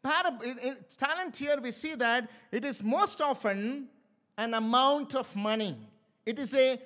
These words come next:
unit of money. It is the weight of money. Bible scholar says that, that a denarii is a day's wage. It was a currency used in the first century. A denarii is a day's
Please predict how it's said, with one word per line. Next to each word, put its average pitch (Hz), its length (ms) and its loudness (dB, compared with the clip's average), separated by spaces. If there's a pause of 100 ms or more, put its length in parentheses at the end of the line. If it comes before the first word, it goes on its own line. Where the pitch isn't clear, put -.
(140)
unit 269 580 2
of 254 180 -4
money. 214 380 -2 (200)
It 240 140 -4
is 285 140 -6
the 262 340 4 (200)
weight 277 760 8 (180)
of 254 600 6 (220)
money. 208 560 2 (680)
Bible 220 240 -2
scholar 240 320 0
says 254 340 -4
that, 202 360 0 (260)
that 208 300 0
a 220 100 0
denarii 226 880 2 (220)
is 214 180 -4
a 214 60 0
day's 220 340 0
wage. 196 480 0
It 185 140 -8
was 214 180 0
a 214 60 -4
currency 262 420 -4
used 247 360 -2
in 240 60 -6
the 202 80 -2
first 254 220 -4
century. 233 500 -2 (200)
A 196 100 -2
denarii 214 580 2 (400)
is 202 220 -4
a 233 100 4
day's 220 720 0